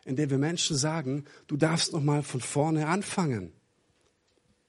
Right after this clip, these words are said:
Letzte Geschichte.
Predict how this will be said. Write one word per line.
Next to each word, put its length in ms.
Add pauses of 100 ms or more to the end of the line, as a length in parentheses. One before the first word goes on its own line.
(2750)
Letzte 340
Geschichte. 540